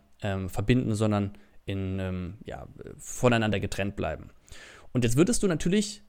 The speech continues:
wahrscheinlich, wie ich auch, am Anfang denken, "Warte mal, wenn unten doch das Wasser jetzt warm wird und oben ist das Wasser kälter, fließt das warme Wasser nicht nach oben." Das stimmt zwar,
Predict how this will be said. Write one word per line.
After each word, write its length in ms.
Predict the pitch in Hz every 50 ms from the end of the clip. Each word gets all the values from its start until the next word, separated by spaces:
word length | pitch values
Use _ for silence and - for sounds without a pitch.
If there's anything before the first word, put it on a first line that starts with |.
| _ -
wahrscheinlich, 580 | - 110 - 147 123 139 165 180 170 - - -
wie 160 | 127 131 139
ich 220 | 208 - - -
auch, 260 | 123 135 190 196 -
am 80 | - -
Anfang 400 | 117 143 160 - - 143 127 -
denken, 420 | 117 113 143 - - 147 147 147 143 - - - - - - -
"Warte 220 | - 110 - 123
mal, 260 | 104 98 95 101 104 101
wenn 120 | 107 -
unten 340 | - - 175 208 202 - -
doch 140 | 151 143 -
das 180 | 139 123 123
Wasser 220 | 127 123 - 139 117
jetzt 220 | 107 101 - 101
warm 300 | 110 131 156 156 113 95
wird 260 | 95 104 131 - - - - -
und 160 | - 120 -
oben 280 | - 143 147 160 160 -
ist 100 | - -
das 140 | 120 - 120
Wasser 200 | 110 - 107 -
kälter, 640 | - - 131 170 165 - 101 101 127 160 - - - - _ - - _ - _ - _ - - -
fließt 220 | - 156 - -
das 120 | 143 123 -
warme 240 | 123 131 156 147
Wasser 220 | 131 135 - - 127
nicht 180 | 123 123 -
nach 140 | 123 110 -
oben." 520 | - 170 165 - - - 156 208 - - - - - - - - - - _ - - - _ -
Das 140 | - 113 -
stimmt 240 | - - 226 269 -
zwar, 480 | - - 98 92 101 127 - - -